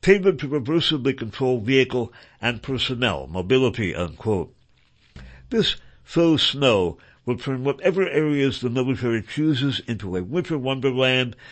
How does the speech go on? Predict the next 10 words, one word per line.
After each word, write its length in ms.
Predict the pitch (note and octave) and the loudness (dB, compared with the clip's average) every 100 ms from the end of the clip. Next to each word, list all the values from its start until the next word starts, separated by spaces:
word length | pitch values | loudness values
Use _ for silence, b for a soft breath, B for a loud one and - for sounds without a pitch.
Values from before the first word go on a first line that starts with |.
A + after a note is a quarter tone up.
| B | B
where 120 | A2+ G2 | -2 -2
movement 460 | G#2 D#3 D3 D3 - | 2 2 4 0 0
is 180 | A#2+ A#2 | -2 -2
impeded 580 | G2 - D#3 D#3 B2+ - b b | -4 -4 0 0 -2 -10 b b
and 160 | A#2 A2 | -6 -4
people 360 | C#3+ - - - | -4 -2 -4 -4
are 100 | A#2+ | -2
left 340 | G#2 A#2 - - - | 2 0 0 -16 -12
snowed 600 | - - F#2 G2 G#2 G2 - | -6 -6 -2 0 0 -2 -4
in. 480 | A#2+ B2 F2+ C#2 C2 | 0 2 0 -4 -16